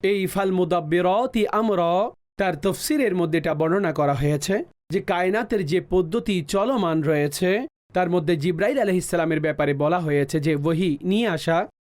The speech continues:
আর সেই সৈন্য দল, সেই দলকে মুসলমানদের সাহায্য করা, হকের কালিমাকে উড্ডীন করার জন্য।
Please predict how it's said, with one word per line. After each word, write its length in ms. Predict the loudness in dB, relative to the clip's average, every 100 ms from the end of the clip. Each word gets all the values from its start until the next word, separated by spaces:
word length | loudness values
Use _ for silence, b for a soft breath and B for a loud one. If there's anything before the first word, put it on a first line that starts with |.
| _
আর 460 | -2 0 2 0 -2
সেই 320 | -2 0 0
সৈন্য 460 | 0 0 0 0 0
দল, 280 | 2 2 0
সেই 300 | 0 0 0
দলকে 600 | 0 0 0 -2 -2 0
মুসলমানদের 840 | 0 0 0 0 0 0 0 0
সাহায্য 460 | -2 -2 0 -2
করা, 300 | 0 0 0 -4 _ _ _
হকের 280 | -4 0 -2
কালিমাকে 600 | 0 0 2 0 0 -2 0
উড্ডীন 360 | 0 2 0
করার 280 | 2 0 0
জন্য। 320 | 0 2 0